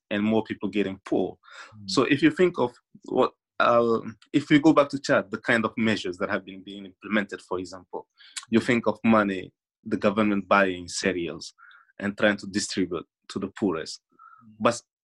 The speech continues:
Speaker 1: guess who is doing the distribution of this food, right? So this food is being distributed by the foundation of the First Lady. So what it means is that money is getting out of, um, <laughs> pu-,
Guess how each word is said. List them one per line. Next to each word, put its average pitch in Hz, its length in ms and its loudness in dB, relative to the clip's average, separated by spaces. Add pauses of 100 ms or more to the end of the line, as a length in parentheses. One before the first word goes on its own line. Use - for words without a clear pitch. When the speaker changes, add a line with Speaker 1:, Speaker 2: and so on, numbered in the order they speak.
(140)
Speaker 1:
guess 143 180 6
who 135 180 4
is 120 140 4
doing 113 260 2
the 107 60 -4
distribution 98 720 -4
of 90 120 -10
this 92 200 -6
food, 95 300 -2 (300)
right? 95 240 -4 (440)
So 131 180 2
this 165 240 4
food 98 320 0 (300)
is 110 160 -2
being 113 360 4
distributed 101 760 -2
by 101 120 4
the 107 80 -10
foundation 98 800 -2 (460)
of 104 140 -6
the 110 80 -8
First 139 300 0
Lady. 147 380 2 (680)
So - 180 4
what 160 180 8
it 160 100 2
means 147 360 2
is 104 160 -6
that 107 140 0
money 135 320 2
is 110 140 -4 (220)
getting 120 320 4
out 107 280 2
of, 98 120 -6 (200)
um, 95 460 -2 (580)
<laughs> - 460 -10
pu-, 127 160 2